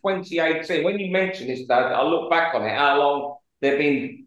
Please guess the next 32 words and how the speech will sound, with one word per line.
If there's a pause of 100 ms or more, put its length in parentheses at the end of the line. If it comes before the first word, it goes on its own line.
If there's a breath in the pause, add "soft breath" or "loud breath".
going
back
and
forward.
But
Ed-,
Edwards
has
been
very
vocal
about
this
fight (360)
for
five
years,
and
it's
only
now
people
have
started
thinking,
"Wow, (120)
it's
a
fight
that's
been
overlooked."